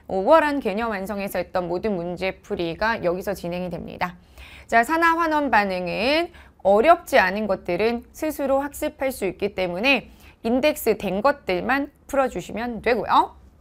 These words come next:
화학 반응에서 열 출입은요. 자, 수능을 준비하는 학생들은요. 굳이 이거 해설 강의 볼 필요 없습니다. 하지만 내신을 준비하는 학생들은요. 이거 말고, 네, 완자나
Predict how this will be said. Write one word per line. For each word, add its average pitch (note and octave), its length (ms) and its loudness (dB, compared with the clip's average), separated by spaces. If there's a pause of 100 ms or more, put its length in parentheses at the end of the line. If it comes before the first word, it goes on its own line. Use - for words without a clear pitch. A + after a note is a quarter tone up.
(840)
화학 G4 260 2
반응에서 D4+ 460 2
열 F3 220 2
출입은요. G#3+ 840 0 (240)
자, - 100 -6
수능을 G4 400 0
준비하는 A#3 520 -2
학생들은요. G#3 840 -2
굳이 C4+ 560 -2
이거 G#3 260 0
해설 C4+ 280 2
강의 G#3+ 300 -2
볼 E3+ 180 -6
필요 G#3+ 260 -2
없습니다. F3 760 -4 (120)
하지만 B3 500 -2 (240)
내신을 C#4+ 500 2
준비하는 G3+ 540 -2
학생들은요. F3+ 960 -2 (320)
이거 G#3 140 2
말고, F#3 840 0
네, G#3+ 320 0 (260)
완자나 G#3 880 -2